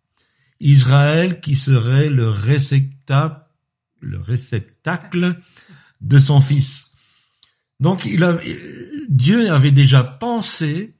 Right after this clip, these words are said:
à Israël qui allait recevoir la naissance de son fils, Dieu mis en chair.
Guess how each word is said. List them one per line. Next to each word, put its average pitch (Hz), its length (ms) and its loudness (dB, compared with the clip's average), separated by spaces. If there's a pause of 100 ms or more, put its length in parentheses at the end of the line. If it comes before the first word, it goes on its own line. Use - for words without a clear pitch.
(200)
à 113 100 -2
Israël 147 800 0 (600)
qui 165 180 -2
allait 147 200 4
recevoir 180 1080 0
la 139 120 2
naissance 139 520 0
de 131 160 0
son 135 240 -2
fils, - 600 -6 (460)
Dieu 151 680 0 (1040)
mis 160 240 2
en 147 120 2
chair. 139 640 -2